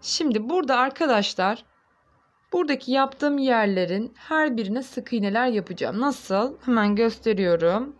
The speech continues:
Bakın şuradaki ara var ya, elinizde böyle uzattığınızda göreceksiniz. Oradan girdim. Sık iğne. Aslında ilk başlangıç kısmına döndük. Sonra şu kısma batıyorum.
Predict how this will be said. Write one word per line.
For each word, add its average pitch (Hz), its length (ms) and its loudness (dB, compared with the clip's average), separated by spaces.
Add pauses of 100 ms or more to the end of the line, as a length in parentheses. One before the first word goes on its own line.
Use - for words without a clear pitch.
(760)
Bakın 247 320 -2 (480)
şuradaki 262 720 0
ara 285 260 2
var 381 160 2
ya, 208 160 2
elinizde 269 540 -2
böyle 262 160 2
uzattığınızda 254 520 -2
göreceksiniz. 220 800 -2 (100)
Oradan 196 560 0
girdim. 277 600 -2 (580)
Sık - 340 -8
iğne. 175 200 -2
Aslında 302 520 -4
ilk 311 220 -6
başlangıç 269 800 -2
kısmına 220 460 -4
döndük. - 440 -8 (520)
Sonra 233 720 2 (1160)
şu - 320 -8
kısma 302 460 -2
batıyorum. 190 800 0